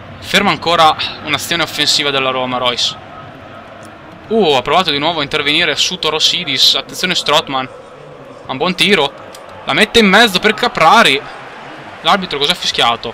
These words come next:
Fuori gioco, fuori gioco di Caprari. Meglio non giocarla corta. Rilancio di Lloris per Icardi, la spizza di testa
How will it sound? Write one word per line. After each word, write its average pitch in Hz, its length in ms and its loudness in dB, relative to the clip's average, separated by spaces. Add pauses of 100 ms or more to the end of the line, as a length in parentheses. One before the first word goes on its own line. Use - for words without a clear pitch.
Fuori 135 180 0
gioco, 135 340 0 (200)
fuori 170 200 0
gioco 196 280 0
di 175 120 -4
Caprari. 131 520 2 (3000)
Meglio 156 180 0
non 151 140 2
giocarla 135 300 0
corta. 117 480 -4 (440)
Rilancio 160 420 4
di 160 160 -4
Lloris 143 540 2 (720)
per 143 200 4
Icardi, 139 540 4 (320)
la 120 120 -2
spizza - 480 0
di 180 120 2
testa 139 520 2